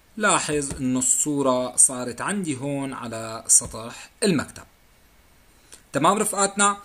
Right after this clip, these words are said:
شكرًا لمتابعتكم أصدقائي، وإلى اللقاء بفيديو جديد من فيديوهات قناة تقنية عربية.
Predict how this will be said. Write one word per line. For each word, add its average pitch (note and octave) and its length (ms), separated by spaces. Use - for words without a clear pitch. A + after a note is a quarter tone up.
شكرًا D#3 500
لمتابعتكم C#3+ 680
أصدقائي، D#3+ 520
وإلى F#3 220
اللقاء F#3 460
بفيديو D3 440
جديد C3+ 320
من B2 140
فيديوهات B2 560
قناة A2+ 360
تقنية G2+ 680
عربية. A#2+ 560